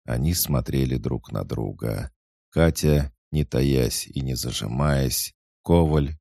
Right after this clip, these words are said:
более испытывающе. Что пытался в ней разглядеть? Затаившуюся депрессию.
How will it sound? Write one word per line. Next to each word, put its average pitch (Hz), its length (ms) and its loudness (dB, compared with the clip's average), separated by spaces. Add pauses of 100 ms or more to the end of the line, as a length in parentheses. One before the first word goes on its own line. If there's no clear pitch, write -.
(140)
более 71 560 -2
испытывающе. 53 1200 -4 (600)
Что - 360 0
пытался 65 560 -2
в 64 60 -6
ней 65 180 0
разглядеть? 60 840 -2 (400)
Затаившуюся 73 1000 0
депрессию. 62 1120 0